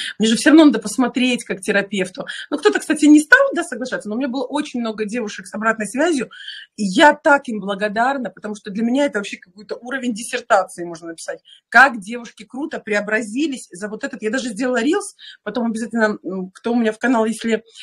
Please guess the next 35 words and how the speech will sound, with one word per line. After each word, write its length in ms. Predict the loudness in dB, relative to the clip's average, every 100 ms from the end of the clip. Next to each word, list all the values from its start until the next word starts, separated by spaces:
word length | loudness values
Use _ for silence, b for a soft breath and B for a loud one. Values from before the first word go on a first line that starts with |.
| B -4
зайдёт, 300 | 0 0 0
можно 240 | 0 0
сделать, 400 | 0 2 2 0 _ _ _ _ _ _ -14 -6
поднять, 400 | -2 2 0 0
у 40 |
меня 100 | -2
там 100 | 0
есть 120 | 0 -2
такой 220 | -2 4
вояж, 320 | 6 6 4 0 B B
и 60 | -4
по-, 100 | 0
и 160 | 2 2
посмотрят, 640 | 2 2 2 2 0 -4
где 300 | -4 0 2
этот 220 | 2 -2 -2
рилс. 300 | -2 -2 -8 B B B
Потому 220 | 0 0
что 140 | 2 0
девушки, 520 | 4 4 4 0 2
не 120 | 2
стесняясь, 800 | 2 -4 4 6 8 6 4 -4
вот 180 | -10 -2
прошли 420 | -2 0 2 0
этапы, 500 | 2 2 2 0 -6 B B B
а, 340 | -4 -2 -2 -4 -4
и 300 | -2 -2 -4 -10 -10 -4
можно 260 | -2 -2
было 100 | -4
посмотреть, 460 | -4 -2 0 0 -2
вот 80 | -2
в 40 |
начале 420 | 0 4 6 6 4
какая 380 | 0 2 2 0
она, 200 | -6